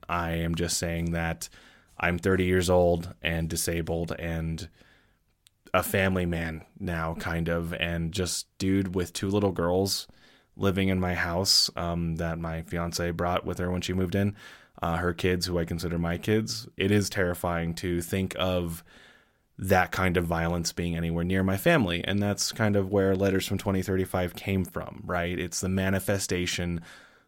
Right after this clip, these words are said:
of some of my worst fears and the things that keep me up at night and the things that give me nightmares and just the shit that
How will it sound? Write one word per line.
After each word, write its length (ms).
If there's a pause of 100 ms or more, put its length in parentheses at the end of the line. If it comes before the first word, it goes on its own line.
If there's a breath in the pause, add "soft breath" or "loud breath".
of 180
some 180
of 100
my 160
worst 540
fears 460
and 160
the 60
things 300
that 140
keep 220
me 140
up 180
at 100
night 180
and 100
the 80
things 240
that 160
give 120
me 140
nightmares 680
and 140
just 220
the 80
shit 380
that 320